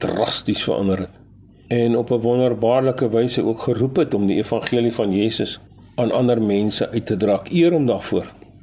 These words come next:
Kom ons bid net saam. Here, baie dankie vir die voorreg. Daar is geen groter voorreg as om 'n Bybelboek o-, voor ons oop te hê en oor Jesus te kan praat nie.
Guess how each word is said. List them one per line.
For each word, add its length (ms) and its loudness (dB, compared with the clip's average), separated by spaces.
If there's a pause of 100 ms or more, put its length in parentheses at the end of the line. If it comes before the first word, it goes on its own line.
Kom 180 0
ons 140 0
bid 200 0
net 200 0
saam. 280 0 (600)
Here, 220 2
baie 220 2
dankie 300 0
vir 120 -2
die 120 0
voorreg. 520 0 (320)
Daar 200 0
is 80 -2
geen 260 0
groter 360 -2
voorreg 480 -4 (260)
as 200 -2
om 140 2
'n 100 -2
Bybelboek 680 0
o-, 100 2
voor 240 -2
ons 200 -2
oop 240 0
te 60 0
hê 240 2 (380)
en 180 2
oor 160 2
Jesus 540 0
te 120 -8
kan 280 -4
praat 360 -4
nie. 100 -20